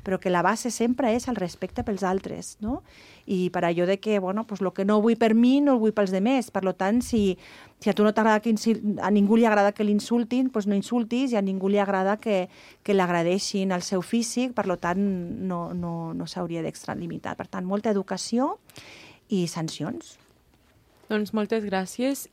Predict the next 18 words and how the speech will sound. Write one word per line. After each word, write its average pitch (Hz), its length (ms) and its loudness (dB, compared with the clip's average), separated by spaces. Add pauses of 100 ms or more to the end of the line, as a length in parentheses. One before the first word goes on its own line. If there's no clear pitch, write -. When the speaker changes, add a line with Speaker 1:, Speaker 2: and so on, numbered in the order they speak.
Speaker 1:
A 196 120 0
tu. 196 200 0
Speaker 2:
I, 233 180 4
doncs, 202 300 2
una 208 200 4
última 202 360 0
final, 196 460 -2 (200)
només 208 300 4
Speaker 1:
Vinga, 233 120 6
Speaker 2:
amb 220 140 4
Speaker 1:
va. 226 60 4
Speaker 2:
una 220 160 4
paraula. 208 540 2 (100)
Speaker 1:
A 196 120 0
veure 196 160 4
si 185 120 -6
sóc 214 80 -2
capaç. - 400 -6